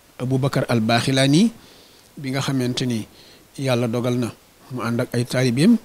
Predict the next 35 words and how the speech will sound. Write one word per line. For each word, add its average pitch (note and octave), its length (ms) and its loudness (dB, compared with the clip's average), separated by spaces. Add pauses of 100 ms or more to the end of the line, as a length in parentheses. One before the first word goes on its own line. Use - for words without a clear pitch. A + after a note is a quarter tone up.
(920)
eggoon C#3+ 300 0
na D3 80 4
ci C#3+ 100 -2
diggam C#3+ 280 0
ak B2+ 80 -4
boromam. B2+ 420 -2 (300)
Bu C#3+ 160 -6
waxtu C#3 240 -4 (100)
julli C3+ 220 -2
jotee C3 260 -2
ak B2+ 140 -2
fu - 120 -2
mu E3+ 60 2
ko E3 100 -2
mën D3 160 -2
a C3 40 -2
fekk - 320 -4
bu B2 160 -8
kàbbaree, A#2 480 -2 (480)
suñ B2 180 -8
borom B2+ 240 0
da B2+ 60 -4
koy C3+ 140 -4
defal C3+ 300 -4
kës - 220 0
fu D3+ 100 -2
diggam B2+ 280 -2
ak B2 100 -4
Kaaba C3+ 300 4
gi, G3 100 0
muy B2+ 200 -4
jàkkaarloog B2+ 460 -2
moom C3 220 4
nii E3+ 180 6
ayaanan. C3 440 4